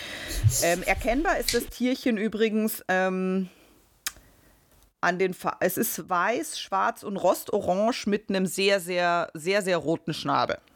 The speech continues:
falls mal jemand sowas sieht. Gut, zurück zum Kormoran. In der Regel frisst der Kormoran Fisch und jagt diesen tauchend.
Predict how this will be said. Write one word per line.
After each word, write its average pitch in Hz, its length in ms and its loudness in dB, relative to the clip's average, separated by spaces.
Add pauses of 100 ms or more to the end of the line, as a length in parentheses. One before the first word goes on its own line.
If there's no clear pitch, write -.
(280)
falls - 280 0
mal 139 160 0
jemand 147 300 0 (120)
sowas 143 260 2
sieht. - 280 -2 (1400)
Gut, 226 300 -2 (460)
zurück 220 260 2
zum 214 120 -6
Kormoran. 139 520 2 (1080)
In 262 120 -2
der 269 140 4
Regel 240 220 0
frisst - 260 -2
der 202 100 2
Kormoran 170 480 2
Fisch - 400 0
und 202 200 0
jagt - 480 -2
diesen 190 300 0
tauchend. - 640 -2